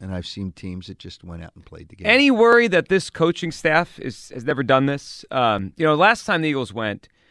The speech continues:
Speaker 2: Doug Peterson had been as a player a couple times, right? He had experienced the whole thing two times with the Packers. This coaching staff, if I'm, if I'm, I mean, Stoutland has been there, but I mean,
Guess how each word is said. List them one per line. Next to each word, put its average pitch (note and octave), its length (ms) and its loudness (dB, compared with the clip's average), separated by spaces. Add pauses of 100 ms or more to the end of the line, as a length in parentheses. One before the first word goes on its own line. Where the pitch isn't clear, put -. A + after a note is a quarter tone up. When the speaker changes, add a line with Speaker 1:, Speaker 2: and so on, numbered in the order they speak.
(240)
Speaker 2:
Doug A3 220 2
Peterson C4 400 0
had C3+ 180 0
been C#3+ 480 2
as C#3+ 160 0
a C3 60 -4
player C#3 500 2
a F#2+ 60 -8
couple C3+ 260 -2
times, F#2 300 -6
right? B2+ 100 0
He F#3 120 2
had F#3+ 100 6
experienced D#3 720 2
the B2+ 120 4
whole D#3 320 4
thing A2 360 2
two - 160 -2
times A#2 380 -2
with A#2+ 100 -8
the B2 60 -10
Packers. C#3+ 500 -2 (500)
This C4 200 -4
coaching A#3+ 340 2
staff, C3 340 2
if C#3+ 140 -4
I'm, D3 200 0
if C#3+ 120 -6
I'm, D3+ 100 -4
I - 60 -4
mean, D#3 140 -2
Stoutland G3+ 420 0
has B2 100 -8
been A2 180 -6
there, G2+ 140 -8
but C#3 180 -4
I D3 40 -4
mean, D3 280 -6